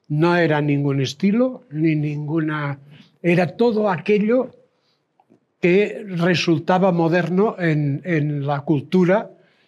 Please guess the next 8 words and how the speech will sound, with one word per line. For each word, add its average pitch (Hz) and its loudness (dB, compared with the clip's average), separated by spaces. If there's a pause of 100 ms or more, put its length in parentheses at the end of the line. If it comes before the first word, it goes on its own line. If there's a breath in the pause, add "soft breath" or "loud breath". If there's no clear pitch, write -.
(240 soft breath)
eh, 143 0
de 143 -2
fin 143 0
de 135 0
siglo, 160 0 (180)
eh, 127 -4 (500)
en 127 -10
Europa. 123 -8